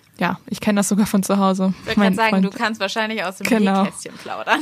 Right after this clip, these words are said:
Speaker 2: <laughs>
Speaker 1: Genau. Mein Partner ist auch Lehrer. Ich kenne das, wie viele Stunden er noch am Schreibtisch sitzt. Wir verlinken euch auf jeden Fall den Artikel nochmal in den Shownotes.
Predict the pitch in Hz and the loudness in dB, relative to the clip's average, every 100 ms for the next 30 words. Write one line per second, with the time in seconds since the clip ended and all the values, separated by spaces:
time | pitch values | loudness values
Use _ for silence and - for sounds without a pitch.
0 | 269 - 214 254 233 202 202 208 - 247 | -2 0 4 6 6 6 6 2 2 4
1 | 240 233 233 208 208 208 202 - 190 190 | 6 4 4 2 4 2 2 2 2 2
2 | 190 190 190 - 196 190 190 180 - 190 | 0 0 -2 -2 0 2 2 0 -2 0
3 | 185 - 208 202 202 190 - 185 202 196 | 0 0 -4 -2 0 0 0 0 0 0
4 | 185 202 185 185 185 214 - 185 - - | 0 0 0 0 -4 -4 -4 -4 -4 -12
5 | - - - - - - 233 240 214 - | -20 -18 -18 -20 -20 2 4 4 2 2
6 | 185 190 202 208 196 190 185 185 185 190 | 2 2 2 2 2 4 2 2 2 0
7 | 185 196 185 175 185 196 180 - - 202 | -2 2 2 2 2 2 0 0 -2 -2
8 | 214 208 - | -2 -4 -8